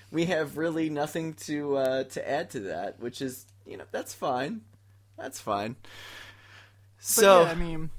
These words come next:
Speaker 2: we're kinda at the point now, 'cause the trade deadline's Thursday.
Speaker 1: Yeah.
Speaker 2: And so we're kinda, like, figuring out guys that are gonna be moved, guys that should be moved. Obviously, we know Porzingis.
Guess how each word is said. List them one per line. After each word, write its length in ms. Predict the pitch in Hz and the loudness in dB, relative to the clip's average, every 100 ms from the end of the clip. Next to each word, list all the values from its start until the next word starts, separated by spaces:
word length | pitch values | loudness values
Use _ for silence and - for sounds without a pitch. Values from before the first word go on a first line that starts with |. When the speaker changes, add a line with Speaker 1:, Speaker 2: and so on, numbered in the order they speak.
| - | -8
Speaker 2:
we're 100 | 160 | -6
kinda 180 | 247 302 | -4 -4
at 100 | 214 | -6
the 60 | 143 | -6
point 280 | 180 175 | -6 -6
now, 400 | 147 139 139 139 135 - - - - | -6 -6 -4 -6 -10 -20 -20 -20 -12
'cause 120 | 143 | -10
the 60 | |
trade 200 | 143 220 | 0 0
deadline's 400 | 214 202 170 156 | 2 0 -2 -4
Thursday. 560 | - 151 120 120 113 123 - - | -4 -6 -6 -10 -10 -12 -14 -12
Speaker 1:
Yeah. 340 | 143 135 95 131 - - - - - - - - - - - - - - - - | 4 6 6 -2 -8 -20 -20 -20 -20 -20 -20 -20 -20 -20 -20 -20 -20 -20 -20 -10
Speaker 2:
And 240 | 143 139 | -8 -8
so 240 | - 143 | -8 -6
we're 120 | 131 127 | -6 -8
kinda, 360 | - 202 208 | -8 -6 -4
like, 220 | 180 151 | -4 -6
figuring 340 | - 160 151 143 | -8 -8 -6 -6
out 300 | 135 131 123 - - - - - - _ - - _ - - - - - - - - | -4 -4 -6 -12 -20 -20 -20 -20 -20 _ -20 -20 _ -20 -20 -20 -20 -20 -20 -20 -4
guys 240 | 165 151 | -2 -2
that 60 | 151 | -2
are 40 | |
gonna 140 | 139 | -2
be 80 | 135 | -2
moved, 340 | 123 120 120 110 | -2 -2 -4 -4
guys 180 | 123 123 | -6 -6
that 80 | |
should 260 | - 196 170 | -6 -4 -2
be 100 | 156 | -4
moved. 340 | 127 120 117 | -4 -4 -4
Obviously, 280 | 131 135 - | -2 -4 -4
we 60 | 131 | -6
know 120 | 127 | -6
Porzingis. 880 | 113 113 123 117 117 117 - - | -6 -8 -8 -6 -6 -8 -10 -16